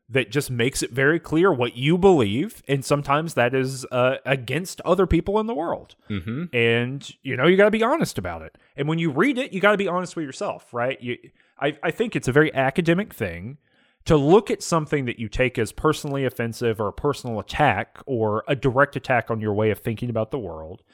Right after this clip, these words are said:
Speaker 1: and then to process through that through academic language,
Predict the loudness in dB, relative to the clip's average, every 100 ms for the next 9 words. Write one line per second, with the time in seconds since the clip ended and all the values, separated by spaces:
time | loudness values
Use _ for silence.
0 | _ _ _ -2 0 0 0 -2 -4 -4
1 | 0 2 2 2 0 0 -6 -4 -2 0
2 | 0 0 0 -6 -6 -4 -4 -4 -2 -2
3 | -4 -6 -8 0 0 0 -6 -14